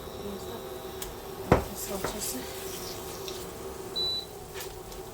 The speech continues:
Suyunu hemen dökerim içine. Kaynadı mı?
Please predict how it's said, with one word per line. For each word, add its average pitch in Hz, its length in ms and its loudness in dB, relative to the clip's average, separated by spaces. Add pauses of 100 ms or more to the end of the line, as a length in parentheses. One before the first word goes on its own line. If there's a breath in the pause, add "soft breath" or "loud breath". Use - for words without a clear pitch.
(540)
Suyunu - 440 8
hemen 196 500 6
dökerim 190 420 0
içine. 196 240 -2
Kaynadı 202 360 2
mı? 247 180 8